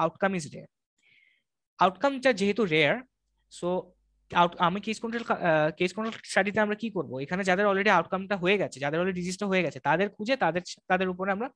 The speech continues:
স্টাডিটা করব। So আউটকাম যেহেতু রেয়ার, এখানে যাদের আউটকাম হয়ে গেছে তাদের উপরে কেস কন্ট্রোল স্টাডিটা করা ইজিয়ার। আর কোহর্ট স্টাডির, আহ, জিনিসটা just পুরা উল্টা। It is, আহ,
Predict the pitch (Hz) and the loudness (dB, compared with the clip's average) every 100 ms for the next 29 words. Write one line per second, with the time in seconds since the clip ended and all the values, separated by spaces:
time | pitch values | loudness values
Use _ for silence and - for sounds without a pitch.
0 | _ - - 196 180 139 123 117 - _ | _ -12 0 2 2 -2 -6 -12 -18 _
1 | _ _ - - - - 185 202 240 294 | _ _ -20 -20 -6 2 4 4 4 2
2 | 277 277 254 165 160 247 180 180 185 220 | 2 2 2 2 2 0 -2 -2 -2 -2
3 | 185 160 214 202 - 196 170 208 214 240 | 0 2 4 2 0 -4 -2 -2 -2 -4
4 | - 175 208 240 226 247 202 180 - 190 | 0 2 2 -2 -4 -4 -4 -4 -4 -6
5 | 180 170 170 180 180 170 175 143 127 - | -6 -2 -2 0 0 0 -2 -6 -8 -14
6 | _ _ _ - _ _ 143 151 - 196 | _ _ _ -20 _ _ -2 0 0 2
7 | 269 277 269 285 269 226 185 165 156 - | 4 4 2 2 -2 -2 2 2 2 -2
8 | 170 180 196 214 202 - 220 240 202 151 | -10 -10 -6 -4 -6 -4 0 2 2 2
9 | 170 285 _ _ _ _ _ _ _ _ | 0 0 _ _ _ _ _ _ _ _
10 | _ _ 208 190 262 254 202 170 | _ _ -4 0 0 0 2 0